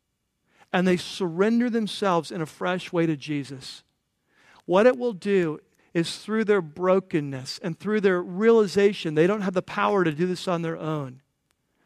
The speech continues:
and through the brokenness, when, when it comes together, that if we give ourselves to Christ, there will come a day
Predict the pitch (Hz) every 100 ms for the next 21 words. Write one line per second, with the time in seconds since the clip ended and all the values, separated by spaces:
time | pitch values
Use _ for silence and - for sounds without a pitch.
0 | _ _ - 165 208 233 180 202 214 202
1 | 180 160 - 170 180 170 156 208 220 202
2 | 196 165 151 160 - - _ _ _ _
3 | - 175 208 208 226 190 170 254 254 226
4 | - 220 196 226 - 208 190 151 139 -
5 | _ _ _ _ _ _ _ 185 202 196
6 | - 208 226 247 180 220 208 151 127 143